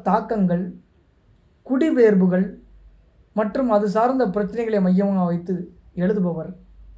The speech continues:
நல்லா கவனிக்கணும், இதெல்லாம் ஃபாரின்ஸ், ஃபாரின் பாலிசி, அதாவது டிப்ளமேட்டிக் ரிலேஷன்ஷிப் அப்படின்னு சொல்லுவாங்க.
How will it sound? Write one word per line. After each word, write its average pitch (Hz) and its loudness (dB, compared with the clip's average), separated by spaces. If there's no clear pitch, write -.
நல்லா 254 -2
கவனிக்கணும், 202 0
இதெல்லாம் 247 -8
ஃபாரின்ஸ், 233 0
ஃபாரின் 240 0
பாலிசி, 185 2
அதாவது 196 -2
டிப்ளமேட்டிக் 240 2
ரிலேஷன்ஷிப் 185 0
அப்படின்னு 170 -6
சொல்லுவாங்க. 160 -12